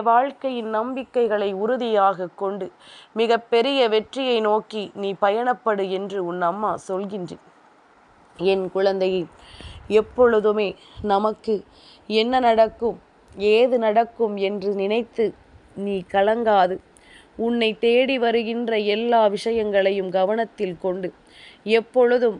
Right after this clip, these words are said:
நீ சந்தோஷமாக இருந்து விட்டால் போதும். இனி உனக்கு என்னவாகும், ஏதுவாகும் என்ற கவலைகள் எல்லாம் ஒருபோதும் இருக்காது.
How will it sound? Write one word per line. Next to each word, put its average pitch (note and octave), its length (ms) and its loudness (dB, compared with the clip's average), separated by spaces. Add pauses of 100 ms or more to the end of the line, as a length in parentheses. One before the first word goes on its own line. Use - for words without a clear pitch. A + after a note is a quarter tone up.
(100)
நீ G3+ 140 -4 (100)
சந்தோஷமாக G#3+ 1040 0
இருந்து A#3 360 -2
விட்டால் F#3 520 -2
போதும். F#3+ 340 -2 (400)
இனி A#3 300 2
உனக்கு B3 480 -2 (380)
என்னவாகும், G#3+ 760 2 (260)
ஏதுவாகும் G#3 720 2
என்ற F#3+ 280 -4
கவலைகள் G3 580 0
எல்லாம் F3+ 460 -2
ஒருபோதும் F#3 680 -2
இருக்காது. F3+ 600 -4